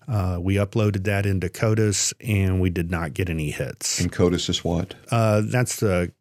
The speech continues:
Speaker 1: Combined Offenders Database,
Speaker 2: Mm-hmm.
Speaker 1: uh, where D N A is uploaded, uh, and try and match that with people that have offended in the past.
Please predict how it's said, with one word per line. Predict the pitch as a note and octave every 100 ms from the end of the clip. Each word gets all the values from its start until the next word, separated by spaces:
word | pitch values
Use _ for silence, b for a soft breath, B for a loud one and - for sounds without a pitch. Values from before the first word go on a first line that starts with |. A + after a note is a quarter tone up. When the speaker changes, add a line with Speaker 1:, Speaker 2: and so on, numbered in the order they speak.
| -
Speaker 1:
Combined | G#2 F#2+ G#2+ G#2+ G#2
Offenders | F#2+ - G2 F#2+ F#2 E2+
Database, | - E2 D#2+ D#2+ D#2 D2+ D2 -
Speaker 2:
Mm-hmm. | D#2+ F2+ - -
Speaker 1:
uh, | G#2+ F#2+
where | F#2 F#2+ F#2+ F#2
D | F2+ G2+ G2
N | F#2+
A | F2 F2 F2 E2+ - -
is | F#2+ E2+
uploaded, | - G2+ - F#2 F2 E2+ F#2+ - B B B -
uh, | G#2 F2+ E2+ F#2 A2+ B2 - _
and | - F#2 E2+ D#2+ D#2+ D2+ _ - C#3+
try | - A2
and | F#2
match | F#2 G2 -
that | G#2+ G2 -
with | F#2+
people | - F#2+ G#2
that | G2 F2+
have | - F#2 F#2+
offended | F#2 G2 F#2 F2+
in | F2
the | E2
past. | - C#2+ C2+ F2+ -